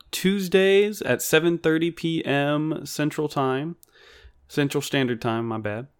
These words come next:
and Saturdays at five thirty P M Central Standard Time. So go ahead and go give 'em a, uh,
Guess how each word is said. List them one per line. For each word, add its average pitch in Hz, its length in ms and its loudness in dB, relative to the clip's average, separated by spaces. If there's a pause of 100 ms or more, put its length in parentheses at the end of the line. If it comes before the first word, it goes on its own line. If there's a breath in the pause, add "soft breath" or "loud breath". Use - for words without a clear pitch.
(560 soft breath)
and 117 480 4
Saturdays 113 720 4
at - 220 -4
five 120 260 4
thirty 120 300 0
P 113 200 -2
M 92 200 -2
Central 98 300 -6
Standard 95 400 -6
Time. - 380 -8
So 135 120 -10
go 190 120 6
ahead 220 140 8
and 214 100 2
go 214 160 6
give 214 180 4
'em 214 120 0
a, 208 160 2
uh, 208 440 2